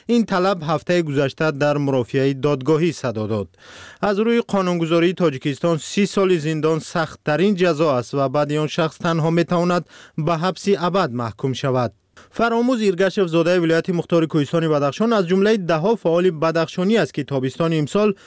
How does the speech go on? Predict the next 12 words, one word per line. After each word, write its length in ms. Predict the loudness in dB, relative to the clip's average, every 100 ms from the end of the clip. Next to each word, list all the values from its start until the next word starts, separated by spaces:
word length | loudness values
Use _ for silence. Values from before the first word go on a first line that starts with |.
| -16 -4
با 160 | 0 0
اتهام 420 | 2 2 2 0
دست 340 | 0 -2 0
داشتن 400 | -2 -2 -2 -2
در 200 | 0 -2
بینظمی‌ها 640 | 0 0 0 0 0 0
در 220 | 0 0 0
خاروق 340 | -2 0 0
و 80 | 2
روشان 400 | 0 0 -2 0
بازداشت 440 | 0 2 0 -2
شدند. 400 | -4 -4 -4 -6